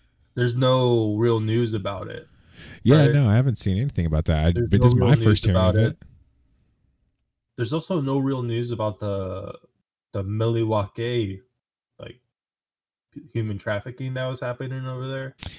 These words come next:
Speaker 1: I did catch a clip of that. You did send that to me. I saw that. That seems
Speaker 2: Yeah,
Speaker 1: pretty,
Speaker 2: like,
Speaker 1: that
Speaker 2: that
Speaker 1: seems
Speaker 2: didn't
Speaker 1: crazy.
Speaker 2: get any news either. Like,
Speaker 1: Anyways, uh,
Speaker 2: they're covering it up. The lizard people are covering all this up, boys.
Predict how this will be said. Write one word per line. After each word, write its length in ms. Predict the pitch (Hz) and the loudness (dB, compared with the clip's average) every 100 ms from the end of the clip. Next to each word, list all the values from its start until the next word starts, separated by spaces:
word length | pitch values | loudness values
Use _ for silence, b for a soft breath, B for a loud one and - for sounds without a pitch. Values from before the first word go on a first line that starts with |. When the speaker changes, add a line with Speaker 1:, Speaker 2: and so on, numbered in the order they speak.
| B | B
Speaker 1:
I 80 | - | -4
did 200 | 92 104 | 0 0
catch 180 | 104 98 | 0 -4
a 40 | - | -4
clip 280 | 101 87 | -4 -2
of 80 | 85 | -2
that. 280 | 85 78 - | -2 -2 -4
You 120 | 80 | -2
did 180 | 90 87 | 0 -2
send 260 | - 82 80 | -2 -4 -2
that 120 | 73 | -4
to 100 | 78 | -4
me. 160 | 73 76 | -4 -4
I 60 | |
saw 260 | 73 - 80 | -4 -2 -2
that. 280 | 78 71 60 | -2 -4 -4
That 140 | 78 | -4
seems 280 | 117 120 113 | 0 0 0
Speaker 2:
Yeah, 60 | 98 | -2
Speaker 1:
pretty, 140 | 80 | -4
Speaker 2:
like, 200 | 101 98 | -4 -4
Speaker 1:
that 100 | 90 | -2
Speaker 2:
that 60 | 110 | -2
Speaker 1:
seems 140 | 120 | -2
Speaker 2:
didn't 160 | 131 120 | -2 -2
Speaker 1:
crazy. 100 | 113 | -2
Speaker 2:
get 100 | 76 | -2
any 280 | 117 120 117 | -4 -4 -6
news 300 | 120 113 107 | -6 -6 -6
either. 500 | 123 113 104 107 - _ _ _ _ _ - | -4 -4 -6 -10 -16 _ _ _ _ _ -14
Like, 300 | 53 53 - - _ _ _ _ _ _ _ _ - - B B B B B B B B B B _ _ - | -10 -10 -12 -20 _ _ _ _ _ _ _ _ -20 -18 B B B B B B B B B B _ _ 4
Speaker 1:
Anyways, 480 | 117 104 107 113 - - - _ _ _ _ _ - - _ | 8 8 8 4 0 -10 -20 _ _ _ _ _ -6 -6 _
uh, 460 | 107 107 101 95 90 | 6 8 8 6 4
Speaker 2:
they're 140 | 90 - | 2 0
covering 280 | 131 117 117 | -2 0 2
it 140 | 117 120 | 4 6
up. 260 | 120 110 - _ _ | 6 4 -2 _ _
The 60 | - | -4
lizard 380 | 110 120 120 110 | 0 0 0 -2
people 320 | 120 113 113 | 0 0 0
are 100 | 104 | -6
covering 420 | - 120 110 104 101 | -4 -4 -2 -4 -6
all 140 | 104 | -6
this 220 | 104 - | -8 -8
up, 140 | 110 - | -10 -10
boys. 280 | 110 107 | -10 -12